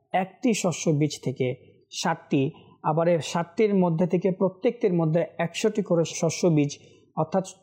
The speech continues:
টোটাল হলো সাতশোটি শস্য বীজ। ঠিক সেভাবেই এই সাতশোটি শস্য বীজের ন্যায় আল্লাহ তাবারাকা ওয়া তাআলা সম্পত্তিকে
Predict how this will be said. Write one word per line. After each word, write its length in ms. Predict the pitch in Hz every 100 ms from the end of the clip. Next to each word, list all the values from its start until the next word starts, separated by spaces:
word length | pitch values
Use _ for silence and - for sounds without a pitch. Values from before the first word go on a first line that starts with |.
| _ _
টোটাল 320 | 190 185 220 185
হলো 340 | 175 180 202 - _ _
সাতশোটি 800 | - - 165 185 - 240 233 240
শস্য 320 | 185 160 -
বীজ। 240 | 147 120 110 - _ _ _ _ _ _
ঠিক 120 | 180 -
সেভাবেই 460 | 196 180 180 214 254 - _ _ _ -
এই 80 |
সাতশোটি 540 | 147 185 185 - 233 247
শস্য 320 | 202 175 208
বীজের 260 | 180 180 175
ন্যায় 300 | 160 151 143
আল্লাহ 320 | 147 156 165
তাবারাকা 420 | 156 151 147 151
ওয়া 160 | 143 139
তাআলা 280 | 139 143
সম্পত্তিকে 1040 | 151 - 190 185 240 - 208 156 113 -